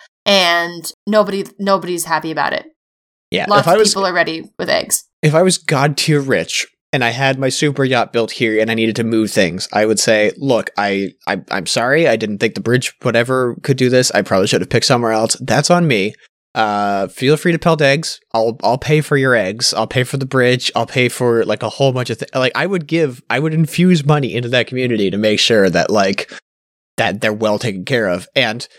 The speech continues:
Speaker 1: Yeah.
Speaker 2: accept the fucking oopsie doopsie on my end and just give 'em eggs to throw because that's their right. <laughs>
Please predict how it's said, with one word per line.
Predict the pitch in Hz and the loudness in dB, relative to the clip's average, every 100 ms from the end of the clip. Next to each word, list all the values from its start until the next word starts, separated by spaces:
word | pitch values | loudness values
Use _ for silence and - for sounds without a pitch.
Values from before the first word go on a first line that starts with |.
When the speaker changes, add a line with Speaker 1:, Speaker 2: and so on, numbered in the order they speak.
| - | -4
Speaker 1:
Yeah. | 403 | -2
Speaker 2:
accept | 302 98 127 - | 0 0 -2 -2
the | 117 | -6
fucking | - 123 - 110 107 | -4 -4 -4 -10 -4
oopsie | 143 151 127 | -2 0 0
doopsie | 120 117 - 110 | 0 0 0 0
on | |
my | 104 139 120 | 2 2 2
end | 104 113 - _ | 0 -6 -12 _
and | 156 147 | -2 0
just | 147 135 | 0 0
give | 135 143 | 0 2
'em | 143 | 4
eggs | 143 - | 2 2
to | 147 | 0
throw | 147 147 135 _ _ _ _ | 2 0 -2 _ _ _ _
because | 123 131 123 110 - | -2 0 2 0 -2
that's | - 110 - | 0 0 0
their | 131 | 0
right. | 120 113 - | 2 0 -2
<laughs> | - | -6